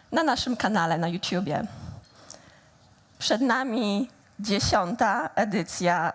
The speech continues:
Gas System Forum i dziesięć punktów w jego programie. Chcemy dziś podsumować ostatnie dwanaście miesięcy właśnie zakończonego roku gazowego,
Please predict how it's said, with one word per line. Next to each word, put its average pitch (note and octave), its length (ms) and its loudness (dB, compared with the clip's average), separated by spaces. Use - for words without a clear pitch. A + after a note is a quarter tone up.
Gas A#3 360 0
System F#3+ 420 -2
Forum F#3 500 0
i G#3 420 0
dziesięć A3+ 560 0
punktów - 600 -2
w G3 60 -4
jego F3+ 200 0
programie. F3 640 0
Chcemy G#3+ 720 0
dziś A3+ 220 -4
podsumować G3+ 800 0
ostatnie G#3+ 760 2
dwanaście G#3+ 520 0
miesięcy F#3 680 2
właśnie A3 880 2
zakończonego G3+ 960 0
roku A3+ 280 0
gazowego, A3 680 2